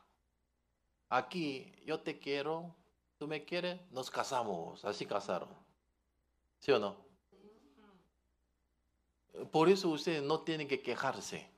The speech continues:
de sus cónyuges,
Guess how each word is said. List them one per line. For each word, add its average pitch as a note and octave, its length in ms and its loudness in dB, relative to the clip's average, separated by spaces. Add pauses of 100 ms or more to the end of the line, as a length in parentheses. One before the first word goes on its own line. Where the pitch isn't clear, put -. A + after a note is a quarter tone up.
(1400)
de A2 160 2
sus - 280 0
cónyuges, G2 680 -2